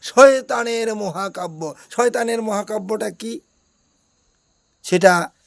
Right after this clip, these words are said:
আমি বিশ্ববাসীকে পড়তে বলবো, স্যাটানিক ভার্সেসে কি লেখা আছে, কেন তাকে পাকিস্তান সরকার তার কে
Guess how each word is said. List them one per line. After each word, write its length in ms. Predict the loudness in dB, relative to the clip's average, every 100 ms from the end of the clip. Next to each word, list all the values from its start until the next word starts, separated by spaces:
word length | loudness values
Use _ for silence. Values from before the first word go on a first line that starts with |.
| _
আমি 200 | -4 -4
বিশ্ববাসীকে 1000 | -2 -4 -2 -4 -2 -2 -4 -2 -2 -2 -8 _ _ _ _ _ _
পড়তে 380 | 0 0 2 2
বলবো, 480 | 4 2 6 6 4
স্যাটানিক 580 | 2 0 2 0 -6 -6
ভার্সেসে 680 | -8 -8 -10 -8 -8 -8 -12 _ -6
কি 220 | -2 0
লেখা 320 | -2 -2 -4
আছে, 480 | -4 -6 -10 -12 -12 _ _ _ _ _ 6
কেন 340 | 8 10 6
তাকে 460 | 4 2 4 4 0 _
পাকিস্তান 580 | 0 0 -6 -4 -2 -2
সরকার 520 | -2 -2 0 2 2 -2 _ _ _ _
তার 280 | -2 -2 -2 -12 _ _ _ _ -4
কে 300 | 2 2